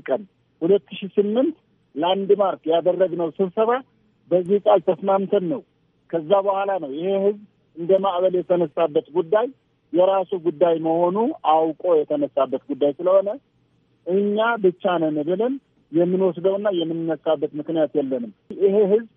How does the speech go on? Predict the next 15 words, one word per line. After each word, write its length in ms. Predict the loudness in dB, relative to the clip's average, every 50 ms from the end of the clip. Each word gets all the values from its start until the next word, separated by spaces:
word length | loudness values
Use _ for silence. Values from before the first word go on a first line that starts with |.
| _ _ _ _ _ -10
ምላሹ 460 | -4 -4 -2 -2 0 -2 -2 -4 -6 -8 -12 -14 -12 -12 -12
እስኪቀበል 600 | -12 -12 _ -10 -10 -4 0 0 0 2 0 -2 0
ድረስ 260 | 0 0 0 0 -2 _ _ _ _ _ _ _ _ _ _ -2
አብሮ 340 | 0 0 0 -2 -2 -4 -4 -4 -2
ከኛ 260 | -2 -2 -2 -2 -2 -2 -2 -2
ጋር 180 | -2 -4 -4 -6 -12 _ _ _ _ _ _ -2
የሚሰራበት 800 | 0 0 0 0 -4 -2 -2 -2 0 0 -2 0 2 0 0 0 _ _ _ _ _ _ -6
ሁኔታ 280 | -2 0 0 0 0 -2 -4 -2 -2
አመቻችተን 760 | -2 -2 0 -2 -2 -2 0 -2 -2 -4 _ -2 -2 -2 0
ነው 100 | 0 0
የወጣ 280 | 2 2 0 0 -2 -4 -4
ነው። 120 | -4 -6 -10 _ _ _ _ _ _ _ _ -2
ሰፋ 160 | -2 -2 0 2 0
አድርገነዋል 640 | 0 0 0 -2 0 0 -2 0 0 0 0 0 -2
እንጂ 160 | -6 -6